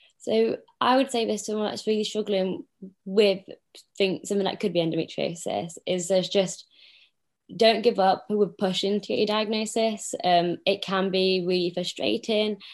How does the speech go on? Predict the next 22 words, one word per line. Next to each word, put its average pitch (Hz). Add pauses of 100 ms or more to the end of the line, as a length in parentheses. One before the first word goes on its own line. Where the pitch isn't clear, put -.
(180)
but 185
just 196
be 208
kind 185
to 196
yourself 185
and 175
be 165
patient, 160
because 165 (600)
you 190
will 202
get -
there. 160
And 175 (160)
the 190
more 185
you 185
get 180
frustrated 170
with 160
yourself, 165